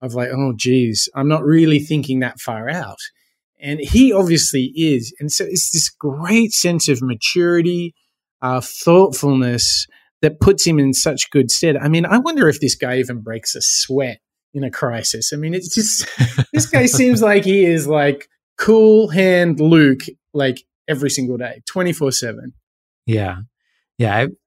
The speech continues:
Speaker 2: I'm really excited now actually to follow both Twitter and Square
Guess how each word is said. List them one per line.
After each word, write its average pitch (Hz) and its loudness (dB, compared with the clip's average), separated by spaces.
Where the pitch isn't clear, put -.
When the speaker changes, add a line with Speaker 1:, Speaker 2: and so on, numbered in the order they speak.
Speaker 2:
I'm 165 2
really 135 2
excited 107 -2
now 101 -6
actually 104 -6
to 107 -10
follow 98 -6
both 113 -4
Twitter 104 -4
and 131 0
Square 92 -6